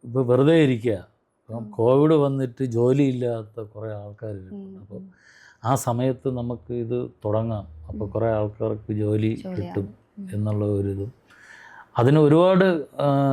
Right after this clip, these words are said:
Speaker 1: പ്രൊഡക്ഷൻ സൈഡിൽ നിന്ന് ഒരുപാട് ബുദ്ധിമുട്ടുകൾ, അതായത് എക്സ്പെൻസ് ആയിട്ടുണ്ട്. കാര്യം
Speaker 2: ഉം.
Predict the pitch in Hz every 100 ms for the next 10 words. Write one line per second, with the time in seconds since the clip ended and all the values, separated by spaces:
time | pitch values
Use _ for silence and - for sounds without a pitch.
0 | 131 123 135 139 - 185 175 175 165 165
1 | 165 151 151 156 156 135 127 147 143 131
2 | 139 135 135 131 131 131 135 139 135 _
3 | _ _ - 131 - 196 185 - 131 120
4 | 113 104 104 113 131 - 220